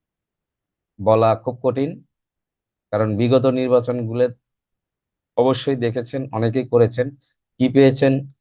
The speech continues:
বা কি পান নাই, সেটা আপনারাই ভালো জানেন। আমার এই কথাগুলো অনেকের কাছে খারাপ লাগবে, যদি খারাপ লেগে থাকে আমি আন্তরিকভাবে দুঃখিত।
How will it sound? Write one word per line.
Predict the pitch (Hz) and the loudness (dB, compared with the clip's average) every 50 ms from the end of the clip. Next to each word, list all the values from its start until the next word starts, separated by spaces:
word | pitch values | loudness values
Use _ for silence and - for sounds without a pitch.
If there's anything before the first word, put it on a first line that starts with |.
| _ _ _ _ _ _ _ _ _ _ _ _ - | _ _ _ _ _ _ _ _ _ _ _ _ 0
বা | 104 110 | 2 2
কি | 107 - 123 123 | 2 2 0 0
পান | 123 127 120 117 | 2 2 2 2
নাই, | 117 120 120 113 113 | 2 2 2 0 0
সেটা | 117 120 113 113 107 104 | -2 -2 0 0 0 0
আপনারাই | 101 - 95 101 101 104 98 | 0 -2 -4 -4 -2 -2 -2
ভালো | 80 92 95 98 95 | -2 -2 -2 -2 -2
জানেন। | 85 87 80 76 76 78 _ _ _ _ _ _ _ _ _ _ | -4 -8 -12 -14 -18 -20 _ _ _ _ _ _ _ _ _ _
আমার | 98 104 117 123 127 | 0 2 4 4 4
এই | 127 123 120 | 2 2 0
কথাগুলো | 123 117 120 131 127 123 127 131 131 127 127 - - _ _ _ _ _ _ _ _ _ _ _ | 0 0 0 0 -2 -2 -2 0 2 2 2 2 -2 _ _ _ _ _ _ _ _ _ _ _
অনেকের | - 101 113 107 113 120 117 | -6 -4 -4 -2 -2 -2 -2
কাছে | 123 113 120 131 120 | -2 -2 -4 -6 -8
খারাপ | - - 110 110 101 110 | -4 -2 0 0 0 -2
লাগবে, | 107 104 101 98 113 117 117 | -4 -4 -4 -4 -6 -8 -6
যদি | 117 107 101 104 | -6 -6 -6 -6
খারাপ | 98 - 104 104 98 104 | -4 0 0 0 0 -2
লেগে | 98 98 101 98 | -6 -8 -8 -8
থাকে | - - 98 - - 135 139 _ _ _ _ _ _ _ _ _ _ | -8 -10 -12 -12 -10 -12 -12 _ _ _ _ _ _ _ _ _ _
আমি | 90 95 101 107 107 101 | -6 -2 0 0 0 0
আন্তরিকভাবে | - 98 104 98 107 107 107 98 107 104 107 110 | 0 -2 -2 0 0 0 0 0 0 0 -2 -2
দুঃখিত। | 98 95 101 - - - 120 117 | -2 -4 -6 -8 -8 -10 -8 -8